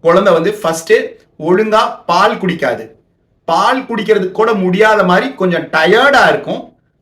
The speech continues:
ஃபீவரும் வரும், அப்புறம் சுறுசுறுப்பு கம்மியா இருக்கும், அப்புறம் குழந்தை அம்மா முகம் பார்த்தே சிரிக்காம டயர்டா டல்லா இருக்கும்.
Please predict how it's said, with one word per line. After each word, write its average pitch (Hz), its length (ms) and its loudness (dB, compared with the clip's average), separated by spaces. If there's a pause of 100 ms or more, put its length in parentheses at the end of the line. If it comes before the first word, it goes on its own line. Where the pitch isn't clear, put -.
(160)
ஃபீவரும் 254 640 0
வரும், 160 460 0 (380)
அப்புறம் 208 380 -6
சுறுசுறுப்பு 262 760 -4
கம்மியா 196 400 0
இருக்கும், - 420 -6 (180)
அப்புறம் 175 340 -2
குழந்தை 220 380 2 (100)
அம்மா 208 360 0
முகம் 180 360 -4
பார்த்தே 226 380 0
சிரிக்காம 196 600 -4
டயர்டா 220 520 2
டல்லா 151 360 0
இருக்கும். 123 300 -6